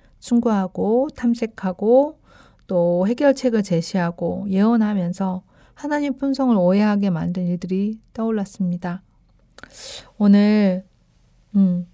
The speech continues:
오늘 하나님께서 믿고 구하라고 하십니다.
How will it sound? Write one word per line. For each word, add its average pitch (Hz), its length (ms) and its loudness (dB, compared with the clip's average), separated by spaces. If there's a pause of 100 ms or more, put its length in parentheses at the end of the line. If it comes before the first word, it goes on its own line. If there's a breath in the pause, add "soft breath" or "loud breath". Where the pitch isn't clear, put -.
(500 loud breath)
오늘 214 480 4
하나님께서 202 1000 -2 (1000)
믿고 202 320 0
구하라고 202 480 -2
하십니다. 196 600 -4